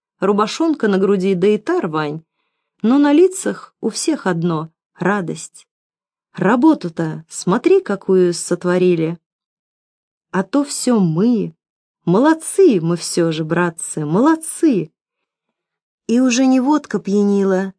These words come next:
развязывала языки, светом ярким зажигала глаза, а труд тот большой,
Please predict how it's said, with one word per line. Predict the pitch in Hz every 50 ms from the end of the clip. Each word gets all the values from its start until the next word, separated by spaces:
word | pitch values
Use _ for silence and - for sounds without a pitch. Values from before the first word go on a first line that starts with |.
| _
развязывала | - 190 190 190 185 185 185 196 190 190 185 180 185 180 190 190
языки, | 190 180 175 190 175 180 190 185 - - 185 180 170 175
светом | 170 - - - 170 202 233 226 226 214 202 196
ярким | 190 202 196 190 190 185 - - 185 185 185
зажигала | 175 180 196 175 185 202 180 190 185 185 180 180
глаза, | 170 180 185 185 185 170 170 185 180 175 170 175 _ _ _ _ _ _ _ -
а | - 214 233
труд | - _ - 269 269 302 285 - _ _
тот | - 190 180 170 165
большой, | 160 160 175 180 180 160 - - - 180 175 165 165 165 165